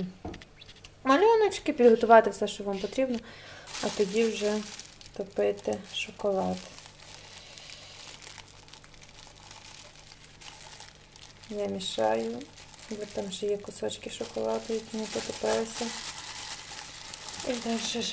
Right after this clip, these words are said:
продовжую тримати. Якщо у вас вода охолоне, можете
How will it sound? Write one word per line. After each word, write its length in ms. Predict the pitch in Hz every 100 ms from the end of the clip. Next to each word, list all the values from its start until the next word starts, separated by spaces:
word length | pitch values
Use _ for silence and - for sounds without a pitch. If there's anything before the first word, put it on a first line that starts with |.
| - 196
продовжую 600 | 220 233 226 220 220 214 196 - - - - - 226 220
тримати. 420 | 226 208 196 196
Якщо 240 | 240 - 294
у 40 |
вас 200 | 277 277
вода 300 | 247 247 247 226 - - - - - - - - - - - - - - - - -
охолоне, 480 | - 226 247 277
можете 520 | 262 226 233 233 226